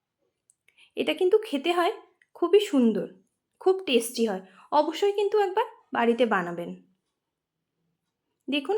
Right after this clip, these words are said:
আমি অল্প একটু এটাকে ভেজে নিয়েছি, খুব নরম করে নিইনি। এবারে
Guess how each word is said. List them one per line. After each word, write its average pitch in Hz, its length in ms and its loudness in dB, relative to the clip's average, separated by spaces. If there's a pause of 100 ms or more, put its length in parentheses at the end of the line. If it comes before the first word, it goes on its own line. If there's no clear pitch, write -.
আমি 311 240 2
অল্প 269 280 0
একটু 349 240 -2
এটাকে 349 260 -2
ভেজে 277 340 0
নিয়েছি, 302 300 -2
খুব 392 320 2
নরম 240 360 2
করে 320 220 -2
নিইনি। 302 320 0 (580)
এবারে 320 320 0